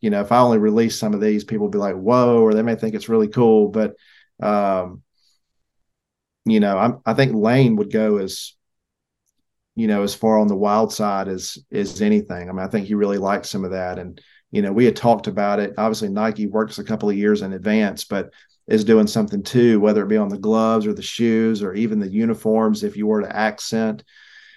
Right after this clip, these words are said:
you know, some of that. But, um, you know, we'll just, we just have to decide, you know, he-, probably here in the next couple of months, like, what pattern and color we want to go with for, for twenty-four.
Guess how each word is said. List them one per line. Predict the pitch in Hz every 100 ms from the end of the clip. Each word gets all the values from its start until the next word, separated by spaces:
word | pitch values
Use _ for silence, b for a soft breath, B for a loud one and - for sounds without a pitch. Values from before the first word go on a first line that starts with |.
| b
you | - 107
know, | 104
some | - 113
of | 104
that. | 107 110 107 104
But, | 101 95
um, | 101 98 95 90 92 135 _ _ _ _ _ _ _ _ _ _ _ _ 113
you | 104
know, | 98
we'll | 107 104
just, | 104 -
we | 110 104
just | 104
have | 110 101
to | 101 95
decide, | 98 - 101 101 101 98 - -
you | 104
know, | 95 92 -
he-, | -
probably | - 127 123
here | 107 110
in | 107
the |
next | 104 -
couple | - 107 101
of | 101
months, | 104 104 -
like, | 92
what | 95 110 -
pattern | - 117 107 101 95 - _ _ _ _ _ _ -
and | 107 -
color | - 123 110 101
we | 104
want | 107 104
to | 92
go | 104 101
with | 95 98 92
for, | - 92 90 85 _ _ _ _ _ _ _
for | 104
twenty-four. | - 95 85 87 85